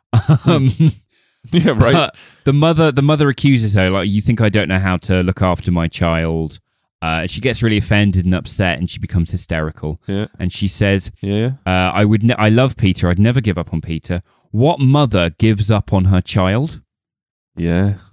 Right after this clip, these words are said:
Speaker 1: So the reason they're keeping Spider Beast in the walls and in the basement
Speaker 2: Mm-hmm.
Speaker 1: is because they love her so much that they can't bring themselves to destroy her.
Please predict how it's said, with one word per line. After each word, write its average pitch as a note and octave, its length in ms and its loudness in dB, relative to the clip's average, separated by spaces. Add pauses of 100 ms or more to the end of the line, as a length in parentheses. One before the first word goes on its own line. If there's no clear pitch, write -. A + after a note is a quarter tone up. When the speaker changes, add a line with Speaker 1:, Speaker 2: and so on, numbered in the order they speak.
(460)
Speaker 1:
So C3 200 0
the B2+ 120 2
reason E3+ 460 4
they're D3 120 4
keeping C#3 440 2
Spider A#2+ 420 0
Beast C#2+ 500 -4
in G2 180 2
the F#2+ 80 2
walls E2+ 580 -2
and E2+ 160 -2
in F2 120 2
the E2+ 80 -2
basement F2 560 -4 (280)
Speaker 2:
Mm-hmm. G#2+ 220 -6
Speaker 1:
is F#2 100 -6
because G#2+ 380 -2
they G#2 260 0 (100)
love A2+ 340 0
her D3 120 4
so A#2 260 0
much G#2 300 0
that - 120 -4
they G2 100 -4
can't A2 500 -4
bring G#2 240 2
themselves E2+ 560 -2
to F2+ 140 -4
destroy C#3 500 -2
her. D2+ 320 -6